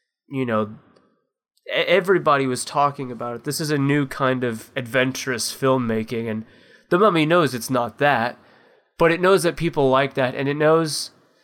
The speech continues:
not really, like, not how to directly mimic it, but how to play up what we liked about that, just the spirit of adventure. Um, and,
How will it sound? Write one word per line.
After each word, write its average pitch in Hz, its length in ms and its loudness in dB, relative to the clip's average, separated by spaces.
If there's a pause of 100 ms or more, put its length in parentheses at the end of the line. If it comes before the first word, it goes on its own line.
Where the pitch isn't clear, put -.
(200)
not 240 180 2
really, 226 320 4
like, 175 260 -2
not 214 340 2 (140)
how 165 140 -2
to 160 100 -2
directly 135 640 0
mimic 135 520 0
it, 120 200 -2 (540)
but 156 140 0
how 175 160 2
to 190 100 4
play 170 380 2
up 147 260 2 (480)
what 143 260 -2
we 135 120 2
liked 127 360 2
about 113 360 -4
that, 123 260 -4
just 139 200 -6
the 156 80 -2
spirit 156 480 -2
of 135 140 2
adventure. 131 760 -2 (520)
Um, 120 540 2 (1500)
and, 190 320 2